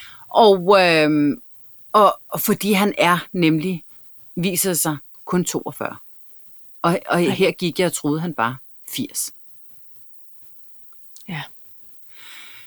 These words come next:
Speaker 1: Så han er åbenbart sådan en nerdy,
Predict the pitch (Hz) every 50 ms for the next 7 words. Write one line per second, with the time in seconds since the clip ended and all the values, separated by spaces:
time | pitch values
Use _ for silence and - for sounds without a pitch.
0 | - - - - - - - - - - - - - - - - 214 262 - -
1 | - - _ - - - - - - 208 233 285 302 311 294 294 294 269 - 277
2 | 247 254 254 - - 285 285 269 254 226 208 196 196 196 247 262 254 233